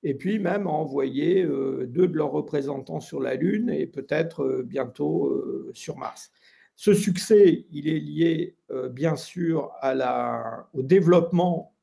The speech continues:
euh, de technologies, euh, relativement complexes. Notre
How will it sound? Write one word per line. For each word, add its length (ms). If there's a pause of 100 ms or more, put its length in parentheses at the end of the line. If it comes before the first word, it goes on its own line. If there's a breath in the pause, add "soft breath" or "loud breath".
(320)
euh, 440
de 160
technologies, 920
euh, 200
relativement 580
complexes. 640
Notre 200